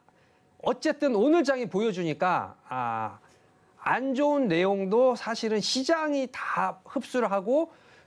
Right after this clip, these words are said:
결국은 종합지수가 나타내주니까 결국은 강세장이 맞는 거고 십삼 일 날 씨피아이 발표도 얼마 안 남았으니까 긍정적으로 나올 확률이 매우 높습니다.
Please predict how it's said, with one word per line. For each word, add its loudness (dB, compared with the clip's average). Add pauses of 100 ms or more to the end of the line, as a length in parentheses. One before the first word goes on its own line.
결국은 0
종합지수가 -2
나타내주니까 -2
결국은 0 (540)
강세장이 0
맞는 -2
거고 0 (380)
십삼 -4
일 0
날 0
씨피아이 -2
발표도 -2 (240)
얼마 2
안 -6
남았으니까 -4 (320)
긍정적으로 2
나올 0
확률이 -2
매우 0
높습니다. -4